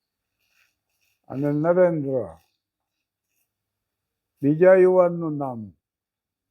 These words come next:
જેણે વડનગરથી પ્રવાસ શરૂ કરીને હિમાલય સુધી પહોંચ્યા અને એમણે જે ચિંતન કર્યું,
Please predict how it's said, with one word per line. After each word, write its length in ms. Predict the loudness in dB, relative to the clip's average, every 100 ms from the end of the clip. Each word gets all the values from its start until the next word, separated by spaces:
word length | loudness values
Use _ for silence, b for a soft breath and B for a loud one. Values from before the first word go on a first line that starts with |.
| _
જેણે 220 | -6 -4
વડનગરથી 760 | -2 -2 -2 -4 0 0 -2 -6
પ્રવાસ 560 | -8 _ -4 0 0 -2
શરૂ 340 | -4 -4 -4
કરીને 380 | -4 -6 -4 -4
હિમાલય 460 | -4 -4 -2 -2
સુધી 320 | -4 -8 -8 -8
પહોંચ્યા 520 | -6 -8 -6 -8 -10 _ _ _ _ _ -10
અને 160 | -8
એમણે 560 | -8 -6 -4 -2 -2 0
જે 160 | -2 -2
ચિંતન 520 | -6 -8 -6 -6 -6
કર્યું, 400 | -8 -8 -10